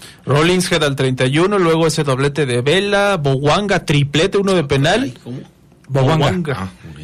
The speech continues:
Speaker 1: Y Ordaz al noventa, Escoto descontó por Juárez al cuarenta y siete. Así se fueron los tres mexicanos de ayer.
Speaker 3: Sí, ju-,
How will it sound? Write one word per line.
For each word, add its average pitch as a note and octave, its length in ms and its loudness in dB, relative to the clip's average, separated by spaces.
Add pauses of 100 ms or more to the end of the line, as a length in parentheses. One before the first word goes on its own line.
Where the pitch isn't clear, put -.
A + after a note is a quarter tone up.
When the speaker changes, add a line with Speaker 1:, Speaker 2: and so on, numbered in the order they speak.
Speaker 1:
Y F3 320 0
Ordaz D3 480 2
al C#3+ 180 0
noventa, F#3 640 0
Escoto D3+ 520 -2
descontó C3+ 520 -2
por C3 220 -4
Juárez C#3+ 240 -2
al A#2 160 -6
cuarenta C#3+ 640 0
y B2+ 100 -4
siete. B2 460 -6
Así A#2+ 260 0
se E3+ 140 2
fueron F3 280 2
los C#3 200 -2
tres F3+ 220 0
mexicanos D3+ 560 0
de B2+ 80 0
ayer. - 180 -8 (460)
Speaker 3:
Sí, G3 840 0
ju-, - 560 -10